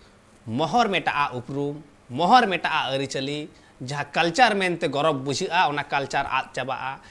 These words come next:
ᱡᱟᱦᱟᱸ ᱥᱟᱱᱛᱟᱲ ᱢᱮᱱᱛᱮ ᱜᱚᱨᱚᱵ ᱵᱩᱡᱷᱟᱹᱜᱼᱟ, ᱚᱱᱟ ᱟᱫ ᱪᱟᱵᱟᱜᱼᱟ। ᱡᱟᱦᱟᱸ ᱟᱹᱫᱤᱵᱟᱹᱥᱤ ᱢᱮᱱᱛᱮ, ᱟᱹᱫᱤᱢ ᱦᱚᱲ ᱥᱮ ᱵᱩᱱᱤᱭᱟᱹᱫᱤ ᱦᱚᱲ ᱢᱮᱱᱛᱮ ᱜᱚᱨᱚᱵ ᱵᱩᱡᱷᱟᱹᱜᱼᱟ, ᱵᱩᱱᱤᱭᱟᱹᱫᱤ ᱦᱚᱲ ᱢᱮᱱᱛᱮ ᱢᱤᱫᱴᱟᱝ ᱵᱷᱮᱜᱟᱨ ᱟᱹᱭᱠᱟᱹᱣ ᱦᱤᱡᱩᱜᱼᱟ, ᱚᱱᱟ ᱥᱟᱱᱟᱢᱟᱜ ᱩᱯᱨᱩᱢ ᱟᱫ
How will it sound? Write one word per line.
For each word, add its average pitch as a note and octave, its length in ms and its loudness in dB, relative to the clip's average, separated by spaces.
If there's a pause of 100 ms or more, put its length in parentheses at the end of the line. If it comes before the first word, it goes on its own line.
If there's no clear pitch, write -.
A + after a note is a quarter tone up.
(180)
ᱡᱟᱦᱟᱸ F3 200 2
ᱥᱟᱱᱛᱟᱲ F#3+ 460 4
ᱢᱮᱱᱛᱮ F#3 300 -2
ᱜᱚᱨᱚᱵ C#3 320 -2
ᱵᱩᱡᱷᱟᱹᱜᱼᱟ, D3 280 -6
ᱚᱱᱟ B2+ 140 -4
ᱟᱫ B2+ 320 -2
ᱪᱟᱵᱟᱜᱼᱟ। B2 480 -6 (220)
ᱡᱟᱦᱟᱸ D#3 280 -2
ᱟᱹᱫᱤᱵᱟᱹᱥᱤ A3+ 480 2
ᱢᱮᱱᱛᱮ, F#3+ 520 -2
ᱟᱹᱫᱤᱢ E3+ 380 2
ᱦᱚᱲ D#3+ 500 0
ᱥᱮ C#3 200 -6
ᱵᱩᱱᱤᱭᱟᱹᱫᱤ D#3 580 -2
ᱦᱚᱲ D#3 240 -2
ᱢᱮᱱᱛᱮ D3+ 360 -6
ᱜᱚᱨᱚᱵ C#3+ 380 0
ᱵᱩᱡᱷᱟᱹᱜᱼᱟ, D3 500 -2 (260)
ᱵᱩᱱᱤᱭᱟᱹᱫᱤ F3 480 0
ᱦᱚᱲ E3 220 0
ᱢᱮᱱᱛᱮ E3+ 300 -2
ᱢᱤᱫᱴᱟᱝ E3 380 -2 (380)
ᱵᱷᱮᱜᱟᱨ E3 540 4
ᱟᱹᱭᱠᱟᱹᱣ D#3+ 420 0
ᱦᱤᱡᱩᱜᱼᱟ, D#3 580 -2 (480)
ᱚᱱᱟ C3+ 160 -6
ᱥᱟᱱᱟᱢᱟᱜ B2 600 -4 (140)
ᱩᱯᱨᱩᱢ A#2+ 480 -8 (280)
ᱟᱫ C#3 200 2